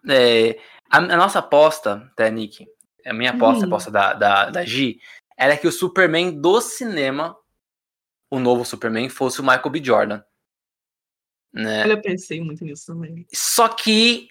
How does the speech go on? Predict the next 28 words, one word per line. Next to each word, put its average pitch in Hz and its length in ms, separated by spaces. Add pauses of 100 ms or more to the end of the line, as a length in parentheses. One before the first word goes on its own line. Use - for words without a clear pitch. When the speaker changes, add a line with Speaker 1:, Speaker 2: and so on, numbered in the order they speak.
Speaker 1:
ele 180 540
vai 170 240
produzir 190 760
uma 233 220
série. 110 580 (800)
E 190 100
aí 196 120
eu 202 80
pensei, 185 240
porra, 175 240
se - 120
ele 190 140
vai 202 220
produzir 185 440
uma 107 200
série, 113 680 (240)
provavelmente 160 840
ele 147 180
vai 135 520 (1080)
interpretar. 165 640 (1000)
Porque - 100
seria 214 260
muito 226 200
estranho 208 420
ele 147 120
produzir 143 420
uma 143 180
série 143 540